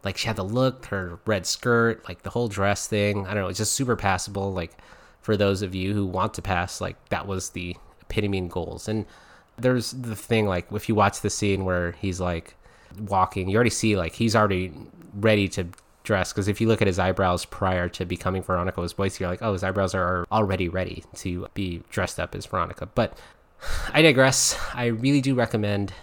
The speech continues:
this episode. I do recommend this show, although they do another episode of cross-dressing later, and I'll talk about that in another future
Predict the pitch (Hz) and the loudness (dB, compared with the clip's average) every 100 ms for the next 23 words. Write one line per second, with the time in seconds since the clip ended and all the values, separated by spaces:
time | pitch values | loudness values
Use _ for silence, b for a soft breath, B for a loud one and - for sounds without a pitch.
0 | B 107 - 95 90 - 92 92 95 104 | B -2 0 -2 -4 -2 -2 0 0 2
1 | 101 98 98 92 90 87 - - - - | 2 2 0 0 -2 -4 -8 -10 -6 -2
2 | 101 107 110 110 110 101 B B - 120 | 0 2 2 4 4 2 B B -6 -2
3 | 120 127 113 101 101 107 101 - - 98 | 2 4 4 4 4 4 2 0 -4 -4
4 | - 98 90 95 - 95 92 90 92 98 | -2 0 0 -2 -2 -2 0 0 0 0
5 | 90 87 90 95 92 87 87 90 87 87 | 0 -2 -2 -2 -2 -4 -4 -4 -4 -4
6 | 87 92 104 101 92 - - 98 - 101 | -2 -2 0 0 -2 -8 -4 -4 -2 -2
7 | 98 | -2